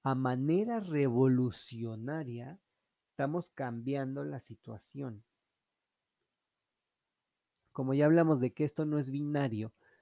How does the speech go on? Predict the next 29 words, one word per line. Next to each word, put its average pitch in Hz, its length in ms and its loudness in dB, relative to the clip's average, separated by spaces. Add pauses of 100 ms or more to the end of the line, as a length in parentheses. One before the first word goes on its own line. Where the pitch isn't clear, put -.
(340)
ni 139 160 2
el 135 100 4
sexo 160 360 2
ni 156 120 2
el 131 100 2
género 151 600 0
son 139 320 -4
binarios, 151 840 -2 (1000)
y 131 160 4
ahora 131 420 6
ya 120 280 0
conforma 135 720 2
un 151 160 0
espectro, 151 960 -4 (600)
tú 185 140 0
puedes 214 240 8
estar 170 320 0
parado 156 360 0
en 156 100 0
cualquier 135 440 0
punto 143 680 4 (100)
de 117 160 -4
este 127 200 -6
espectro - 600 -6 (640)
y 147 120 4
va 139 80 4
a 131 40 4
estar 113 320 -4
bien. 120 320 -6